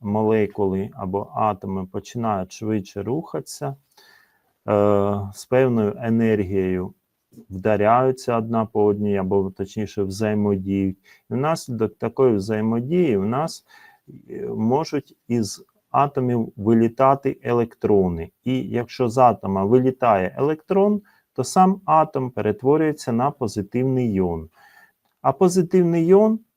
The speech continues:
це вже рухома заряджена частинка, яка може рухатися. Далі, цей електрон, що вилетів, він теж рухома заряджена частинка, теж може рухатися. Але до того ж ще він може приєднатись до,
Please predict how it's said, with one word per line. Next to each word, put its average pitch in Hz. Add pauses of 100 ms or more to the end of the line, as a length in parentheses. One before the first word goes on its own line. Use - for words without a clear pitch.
(120)
це -
вже 117
рухома 170
заряджена 139
частинка, 156
яка 131
може 139
рухатися. 107
Далі, 131
цей -
електрон, 165 (680)
що 170
вилетів, 185
він 233
теж 214
рухома 160
заряджена 127
частинка, 110
теж 185
може 147
рухатися. 117 (460)
Але 175
до 147
того 185
ж 151
ще 160
він 156
може 147
приєднатись 139
до, 117